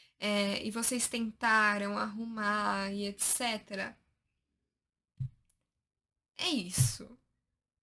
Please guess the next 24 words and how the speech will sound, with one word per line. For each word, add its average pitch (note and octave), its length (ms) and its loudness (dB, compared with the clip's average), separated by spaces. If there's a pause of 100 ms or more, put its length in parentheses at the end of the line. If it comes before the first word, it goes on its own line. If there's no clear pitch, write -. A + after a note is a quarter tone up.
(300)
Cap, - 580 -6
é A#3 180 -2
isso. G#3+ 640 0
Aqui G#3 260 -6
a A#3 40 -2
gente A3+ 180 -6
tem G#3 180 -8
o G3+ 60 -8
oito F#3+ 240 -10
de - 180 10
ouros, A#3+ 600 -2 (300)
que - 100 -6
é A3 40 0
uma A#3 100 4
carta A3 360 -2
de G3+ 160 -8
ir C4 240 0
em B3+ 140 0
outra A3+ 240 -4
direção, A#3+ 640 0
de A#3+ 140 -2
fazer G#3 480 2
um D4 40 -2
movimento. A3 680 -4